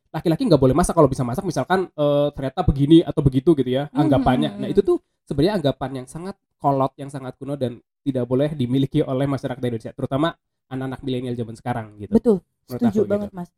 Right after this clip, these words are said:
Speaker 2: Setuju banget.
Speaker 1: Jadi kalau laki-laki bisa masak gitu ya, kenapa enggak? Kalaupun perempuan nggak bisa masak gitu ya, ya kena-, why not? Kenapa tidak gitu?
Speaker 2: Iya,
Speaker 1: Jadi
Speaker 2: benar.
Speaker 1: kalau, jadi, eh, menurut saya pribadi nih, kalau misalkan calon saya memang nggak bisa masak, toh kita nanti bisa dijadikan momen di mana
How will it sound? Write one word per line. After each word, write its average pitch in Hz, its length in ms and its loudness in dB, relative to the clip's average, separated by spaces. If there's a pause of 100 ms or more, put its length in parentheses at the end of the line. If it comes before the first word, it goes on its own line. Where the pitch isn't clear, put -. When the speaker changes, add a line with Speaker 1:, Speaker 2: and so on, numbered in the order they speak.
(160)
Speaker 2:
Setuju 220 300 0
banget. 185 260 -2
Speaker 1:
Jadi 156 160 0
kalau 196 220 6
laki-laki 160 440 -2
bisa 135 260 -2
masak 110 460 -6
gitu 123 200 -8
ya, 160 80 -4 (320)
kenapa 139 260 -8
enggak? 202 280 -4 (260)
Kalaupun 180 500 2
perempuan 160 380 -2
nggak 131 160 -4
bisa 127 200 -12
masak 156 440 -10
gitu 113 200 -14
ya, 110 120 -10 (420)
ya 147 120 -6
kena-, 147 220 -6
why 165 220 0
not? 247 180 -2
Kenapa 143 300 -2
tidak 165 380 0
gitu? 117 320 -10
Speaker 2:
Iya, 208 200 0
Speaker 1:
Jadi - 160 2
Speaker 2:
benar. 185 120 -6
Speaker 1:
kalau, 196 180 0
jadi, 143 240 -2
eh, 165 480 -2
menurut 165 180 -2
saya 165 140 -6
pribadi 139 380 -2
nih, 190 140 -4
kalau 165 180 -4
misalkan 165 420 -6
calon 156 260 -4
saya 147 140 -6
memang 151 220 0
nggak 143 120 -2
bisa 127 200 -8
masak, 113 340 -10 (300)
toh 208 240 0
kita 233 240 -8
nanti 220 180 -8
bisa 175 220 -2
dijadikan 131 400 -4
momen 170 420 0 (240)
di 143 140 2
mana 131 400 0